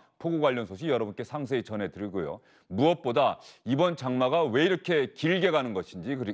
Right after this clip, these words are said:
그리고 도대체 언제쯤 끝나는 것인지 여러분께 전해드리도록 하겠습니다. 그 전에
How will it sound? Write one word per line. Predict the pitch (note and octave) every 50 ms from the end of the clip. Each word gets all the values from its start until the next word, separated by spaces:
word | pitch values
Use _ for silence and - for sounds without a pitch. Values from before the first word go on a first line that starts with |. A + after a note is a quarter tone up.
| - _
그리고 | - C3+ D3+ C3+ A2+ F#2 A#2+ - - _ _ _
도대체 | - A2 G#2+ G#2+ - - C#3 B2+ A#2 - -
언제쯤 | A2 A2 B2+ C3+ C3+ - B2+ -
끝나는 | - D3 D3+ C#3+ A#2+ A#2 G#2
것인지 | F2 - - - G#2 A#2 C#3 C3+ G#2+ - _ _ _ -
여러분께 | F2+ F#2+ F#2 E2+ D#2+ D2+ C2 - - C#3 D3 C#3+ -
전해드리도록 | - G2 F2+ E2+ D#2 - - D2 C#2 - E2+ B2 - - -
하겠습니다. | A#2 A2 F2+ - - - D#2 D2+ D2 D2+
그 | - -
전에 | A#2+ C3 A2 F2+ G2 C3+